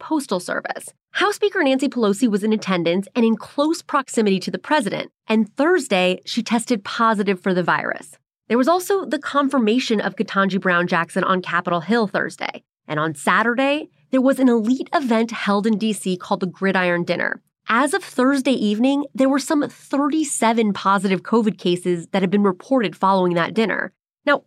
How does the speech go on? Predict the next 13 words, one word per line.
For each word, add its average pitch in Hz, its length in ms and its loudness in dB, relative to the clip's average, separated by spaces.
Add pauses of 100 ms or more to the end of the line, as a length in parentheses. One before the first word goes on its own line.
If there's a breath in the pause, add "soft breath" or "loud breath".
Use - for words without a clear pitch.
all 330 240 4
of 403 80 0
the 381 80 0
people 220 320 0
were 277 140 2
vaccinated, - 760 -2
but 214 180 0
negative 320 460 4
covid 233 340 0
tests 220 360 -2
were 220 260 0
not 196 340 2
required 170 640 0